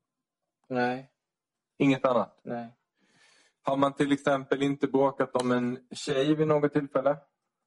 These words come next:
Speaker 1: Nej.
Speaker 2: Inte?
Speaker 1: Nej.
Speaker 2: Mm. Ehm, om jag påstår att, att det finns ett bråk som du har berättat om, eh, om en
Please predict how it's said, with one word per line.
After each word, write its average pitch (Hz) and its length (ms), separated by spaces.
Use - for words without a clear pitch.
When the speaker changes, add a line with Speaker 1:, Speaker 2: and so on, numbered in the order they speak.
Speaker 1:
Nej. 120 440
Speaker 2:
Inte? 135 340
Speaker 1:
Nej. 131 340
Speaker 2:
Mm. 117 320
Ehm, 120 720
om 147 220
jag 139 200
påstår 165 420
att, - 160
att - 240
det 269 80
finns - 500
ett 131 200
bråk 127 280
som 127 200
du 165 160
har 160 100
berättat 127 440
om, 107 180
eh, 110 400
om 120 260
en 110 280